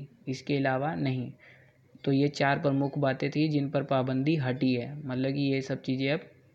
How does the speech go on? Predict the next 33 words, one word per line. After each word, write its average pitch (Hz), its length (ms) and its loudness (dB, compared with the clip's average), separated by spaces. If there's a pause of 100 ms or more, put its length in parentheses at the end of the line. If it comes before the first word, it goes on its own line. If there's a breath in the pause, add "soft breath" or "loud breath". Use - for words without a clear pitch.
(140)
चल 135 180 0
फिर 131 180 -4
सकती 131 380 -6
हैं, 131 220 -8 (160)
मतलब 131 280 -2
कि 156 180 2
इसमें 143 340 0
जाने 135 280 0
वाले 131 220 0
लोग 135 440 0
चल 131 180 0
फिर 131 140 -2
सकते 127 380 -6
हैं। 143 140 -12 (380 loud breath)
चलिए 135 240 0
अब 135 100 2
बात 139 240 4
कर 151 140 2
लेते 147 260 2
हैं 156 120 0
बंद 139 240 0
क्या 143 180 0
रहेगा। 123 380 2 (460 loud breath)
स्कूल, 135 680 4 (100)
कॉलेज, 131 640 4 (240)
कोचिंग 139 460 2
इंस्टीट्यूशन, 131 720 -2 (420 loud breath)
मेट्रो 135 420 4
रेल, 131 340 6
सिनेमा 135 480 0
हॉल, 127 380 0
स्विमिंग 139 480 -2
पूल, 131 380 0